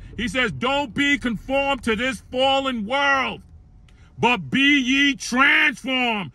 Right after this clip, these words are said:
by the renewing of your mind." And this transformation is a, is a, is a supernatural, is a spiritual, is a cognitive,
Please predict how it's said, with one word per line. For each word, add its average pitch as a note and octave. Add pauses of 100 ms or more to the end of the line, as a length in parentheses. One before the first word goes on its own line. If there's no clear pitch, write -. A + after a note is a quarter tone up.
(120)
by A#3
the B3+
renewing C#4+
of C#4
your C4
mind." C4+ (180)
And A#3
this C4+
transformation C4 (200)
is A3+
a, A3+ (180)
is A#3
a, G#3 (160)
is A3+
a A3+
supernatural, C4+ (120)
is A3+
a A#3+
spiritual, B3+ (160)
is C4
a A#3
cognitive, C4